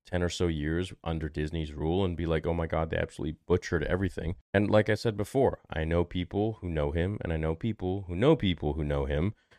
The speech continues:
and they all say the same thing about stuff, uh, regarding what he thinks, uh, on what's going on, for the most part. I know he liked a few of the other s-, projects, especially the ones Dave worked on,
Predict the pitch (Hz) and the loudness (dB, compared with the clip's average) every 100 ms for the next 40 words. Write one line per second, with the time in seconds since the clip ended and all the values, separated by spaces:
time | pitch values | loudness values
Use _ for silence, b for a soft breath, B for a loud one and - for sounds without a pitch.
0 | b - 107 135 139 147 127 - 123 110 | b -4 2 2 4 2 2 0 0 0
1 | 131 101 80 - 78 71 - 82 73 - | 0 0 -4 -4 -2 -2 0 0 0 -4
2 | _ _ 80 73 73 76 80 76 76 76 | _ _ -4 -2 -2 0 2 2 0 -2
3 | 87 82 82 78 - - - - - - | -2 -2 -2 -4 -6 -12 -8 -8 -6 -4
4 | 73 71 76 78 - 78 73 73 69 - | -4 -4 -4 -4 -2 -2 0 -4 -6 -2
5 | 107 147 170 - - - _ _ 92 113 | 2 6 6 4 -6 -16 _ _ 0 4
6 | 120 113 104 101 - 82 - 92 85 82 | 4 6 6 4 2 -6 -2 0 2 4
7 | 80 80 - - - 87 82 78 - - | 4 0 -6 -16 -4 -2 0 -4 -6 -4
8 | 170 180 156 131 110 82 90 95 87 90 | 0 4 6 6 6 6 6 6 4 0
9 | 85 90 80 80 | 0 0 0 -2